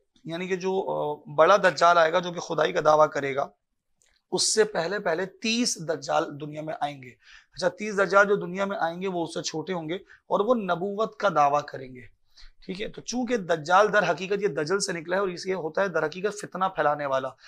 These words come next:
तो इसीलिए, अ, जो नबूवत का मादला झूठा दावा करेंगे तो उनको भी इसीलिए फितने से ताबीर किया गया, उनको दज्जाल कहा गया। तो छोटे दज्जाल तो वो हैं, कुछ आ चुके हैं, कुछ मौजूद थे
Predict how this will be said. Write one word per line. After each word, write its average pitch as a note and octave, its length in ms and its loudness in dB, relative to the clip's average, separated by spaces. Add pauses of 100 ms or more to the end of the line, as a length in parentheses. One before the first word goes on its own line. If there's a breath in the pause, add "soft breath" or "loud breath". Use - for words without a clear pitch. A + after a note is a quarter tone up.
(240 soft breath)
तो - 100 -8
इसीलिए, G#3+ 600 -2 (300 soft breath)
अ, D#3 280 0
जो D#3 200 -2
नबूवत G3 500 2
का G#3+ 80 2
मादला F#3+ 380 4
झूठा F3 260 -2
दावा F3 280 8
करेंगे E3+ 420 -2
तो E3+ 100 -10
उनको F#3 360 -6
भी F3 160 -6
इसीलिए E3+ 580 -8
फितने E3 380 -8
से E3 140 -4
ताबीर D3+ 320 0
किया D#3+ 220 -2
गया, D#3+ 140 -2
उनको D#3+ 180 -6
दज्जाल C#3+ 380 0
कहा C3+ 200 -2
गया। C3 220 -6 (380 loud breath)
तो G3 60 2
छोटे G3+ 340 4
दज्जाल F3+ 340 6
तो F3 140 -2
वो F3 180 -4
हैं, F3+ 120 -8
कुछ - 300 -6
आ E3 160 6
चुके E3 260 -10
हैं, D#3 320 -10 (260)
कुछ E3+ 260 -4
मौजूद D#3 640 0
थे E3 340 -4